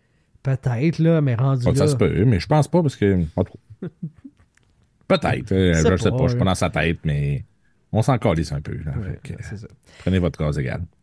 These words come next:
Speaker 1: Et troisième et dernière question de Sébastien Cadieux. Un gros merci à lui, hein, d'ailleurs. Euh, me-, merci à toi,
Speaker 2: Grosse
Speaker 1: Seb.
Speaker 2: job.
Speaker 1: Ouais. Euh, qui nous demande là, maintenant que, euh, Elias Lindholm et, euh, Sean Monahan sont partis, ne sont plus disponibles sur le marché.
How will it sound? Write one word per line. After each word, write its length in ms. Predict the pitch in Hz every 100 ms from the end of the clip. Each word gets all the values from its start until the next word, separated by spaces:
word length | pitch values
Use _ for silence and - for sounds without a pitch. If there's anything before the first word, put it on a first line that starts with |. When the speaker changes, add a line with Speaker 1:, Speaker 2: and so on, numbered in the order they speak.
| _ _ -
Speaker 1:
Et 240 | 190 226 220
troisième 380 | 220 220 262
et 60 | 240
dernière 320 | 180 180 196
question 420 | 196 165 - 208
de 140 | 208 147
Sébastien 460 | - 165 143 -
Cadieux. 280 | 180 131 147
Un 120 | 151
gros 120 | 151 214
merci 280 | 185 -
à 80 | 190
lui, 260 | 143 156 151
hein, 140 | 127
d'ailleurs. 320 | 127 123 151 139
Euh, 180 | 123
me-, 220 | 123 131 123
merci 220 | 127 -
à 60 |
toi, 120 | 185 165
Speaker 2:
Grosse 140 | 110
Speaker 1:
Seb. 80 | -
Speaker 2:
job. 200 | 92 117 - - -
Speaker 1:
Ouais. 280 | 139 180 202 - -
Euh, 80 | 135
qui 160 | - 180
nous 120 | 185
demande 280 | 190 254 214
là, 80 |
maintenant 400 | 196 170 156 190
que, 160 | 220 180
euh, 600 | 170 185 - 143 135 139
Elias 260 | 156 160 175 180
Lindholm 380 | 160 160 175 -
et, 340 | 151 151 160 139
euh, 280 | 123 120 120
Sean 180 | 160 156
Monahan 260 | 135 151
sont 160 | 147 117
partis, 440 | - 143 - 185
ne 100 | 180
sont 240 | 147 147 131
plus 320 | - 180 190 - _
disponibles 380 | 110 110 147 165
sur 100 | 147
le 60 | 123
marché. 380 | 110 - 190